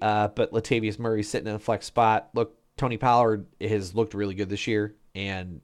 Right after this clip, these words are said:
it, it will probably keep happening. Like I said, he has earned more opportunities. Travis Kelce is undeniably the tight end number one. We talked about that earlier. Latavius Murray.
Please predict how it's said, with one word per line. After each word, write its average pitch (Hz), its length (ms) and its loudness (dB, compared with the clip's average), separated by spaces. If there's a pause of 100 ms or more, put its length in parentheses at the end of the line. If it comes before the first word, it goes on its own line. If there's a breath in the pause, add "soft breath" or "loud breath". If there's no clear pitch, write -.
(120)
it, 71 320 -8
it 107 160 -4
will 110 100 0
probably 123 500 2
keep 113 260 -4
happening. 95 360 -2
Like 98 160 -4
I 101 60 -4
said, 95 200 -6
he 117 140 -8
has 107 180 -4
earned 110 240 -6
more 98 200 -4
opportunities. 92 580 -8
Travis 117 300 -2
Kelce 101 440 -4
is 92 240 -10
undeniably 98 680 -4
the 85 100 -10
tight 92 260 -6
end 90 100 -8
number 87 180 -8
one. 87 180 -10
We 92 120 -10
talked 87 260 -6
about 85 160 -8
that - 180 -8
earlier. 92 380 -6
Latavius 92 480 -6
Murray. 117 400 -2